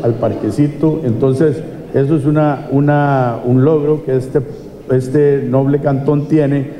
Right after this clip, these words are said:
para formar a sus niños en una nueva cultura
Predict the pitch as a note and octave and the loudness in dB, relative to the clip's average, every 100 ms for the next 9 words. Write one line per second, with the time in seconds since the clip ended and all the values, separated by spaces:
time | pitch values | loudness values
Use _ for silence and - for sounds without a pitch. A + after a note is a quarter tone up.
0 | - - C3 C3 B2 A#2+ B2+ D3 D3 C#3+ | -18 -4 0 0 0 0 2 0 0 -2
1 | C#3 B2 B2+ D3 D3+ B2+ B2+ C#3 C3+ C3+ | -2 0 2 2 2 2 2 2 2 2
2 | C3+ C3 C3+ A#2+ D3+ C#3 B2 | 2 2 0 2 2 2 0